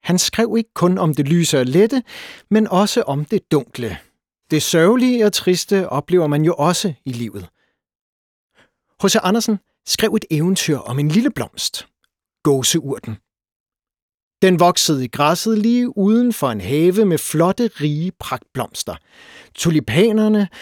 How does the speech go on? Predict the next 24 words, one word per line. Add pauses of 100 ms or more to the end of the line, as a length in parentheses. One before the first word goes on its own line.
(120)
og
pæonerne
vidste
godt,
at
de
var
pæne. (1000)
Uden
for
den
smukke
have
voksede
græsset
vildt, (400)
og
der
i
det
høje
græs (220)
stod (340)
gåseurten.